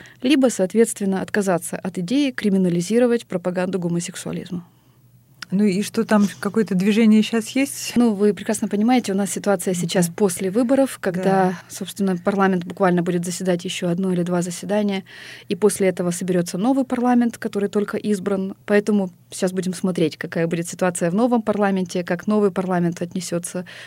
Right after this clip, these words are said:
Speaker 1: в том числе и к нашей инициативе объяснить, что
Speaker 2: Мгм.
Speaker 1: такое пропаганда гомосексуализма. Ну, посмотрим, как это будет выглядеть. В любом случае, у нас есть всегда несколько инструментов в наших руках с тем, чтобы,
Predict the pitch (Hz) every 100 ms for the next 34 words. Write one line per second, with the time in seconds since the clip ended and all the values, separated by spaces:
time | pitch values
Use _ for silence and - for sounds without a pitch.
0 | - - 185 185 - 175 170 175 - 165
1 | 170 - 196 175 - 175 180 - 180 175
2 | 190 170 170 - - - _ - 180 190
3 | 175 185 160 - - 180 190 175 175 175
4 | 180 180 180 175 160 165 180 175 - -
5 | 240 277 214 - - - - - - 233
6 | - 202 214 185 180 180 175 180 175 180
7 | 180 240 220 190 175 190 190 269 - 240
8 | - 214 190 202 202 196 - 196 180 -
9 | 208 180 180 175 180 - 185 170 - -
10 | 190 170 - 185 175 170 185 180 196 180
11 | 175 - 233 - - 202 196 - - 196
12 | 185